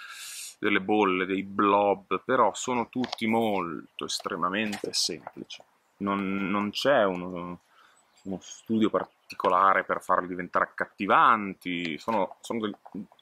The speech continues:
delle chiazze di colore, con gli occhi e la bocca. È un peccato, è un peccato.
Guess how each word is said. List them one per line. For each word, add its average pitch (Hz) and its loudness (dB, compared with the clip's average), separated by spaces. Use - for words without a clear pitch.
delle 110 0
chiazze - -2
di 104 -4
colore, 85 -2
con 110 -4
gli 113 2
occhi 127 0
e - 0
la 98 0
bocca. 85 -2
È 90 0
un 98 0
peccato, - -6
è - -10
un 98 -6
peccato. 156 2